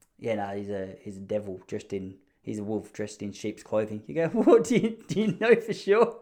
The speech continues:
How do you know for sure?" I remember that was so hard when I first, like, when I first started going to church, there were people, um, who were so passionate about it, and you would say something. I got in a couple of arguments with people, real story. I'm not gonna drop their names 'cause they were family members, not my family members, my wife's family.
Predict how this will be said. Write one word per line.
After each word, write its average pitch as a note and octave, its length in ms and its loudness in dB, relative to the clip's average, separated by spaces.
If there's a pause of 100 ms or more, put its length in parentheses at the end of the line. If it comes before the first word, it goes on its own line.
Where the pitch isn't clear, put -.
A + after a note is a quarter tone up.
(1300)
How G#3+ 160 6
do A#3+ 60 6
you A3+ 60 6
know F#3+ 140 10
for F3+ 140 -2
sure?" D#3+ 240 8
I C#3 60 8
remember G#3 220 6
that C#3 120 8
was A#2+ 140 -2
so C3 180 6
hard A#2 240 6
when A#2 100 2
I A2 60 2
first, A#2+ 340 2
like, E3+ 120 2
when A3+ 140 2
I G3 80 8
first C#3+ 300 4
started B2+ 200 6
going A#2 220 4
to C3 80 -8
church, C3 360 4
there B2 120 6
were A#2 80 -2
people, D3 440 2 (400)
um, A#2+ 240 4
who B2 160 -6
were C3 60 -6
so E3 300 -2
passionate D3+ 460 -2
about A#2 240 2
it, A2+ 60 -4
and A#2 120 -2
you D3 60 2
would C#3 120 0
say C#3 200 4
something. C#3 260 0 (140)
I E4+ 80 8
got G4 120 6
in G4 60 4
a F4+ 60 2
couple A3 280 6
of - 60 6
arguments F3+ 480 4
with C#3 140 -2
people, C3+ 280 4
real G#3 160 8
story. A3 280 8
I'm C#3 80 6
not G3+ 120 4
gonna F3 120 4
drop C#3 180 6
their B2+ 100 6
names C3 280 4
'cause B2+ 120 -2
they C#3 80 6
were - 60 2
family F3 360 4
members, A#2+ 380 0 (300)
not G3 140 8
my F3 140 10
family C#3+ 300 6
members, C#3 280 4
my D#3+ 120 6
wife's E3 300 8
family. A2+ 380 4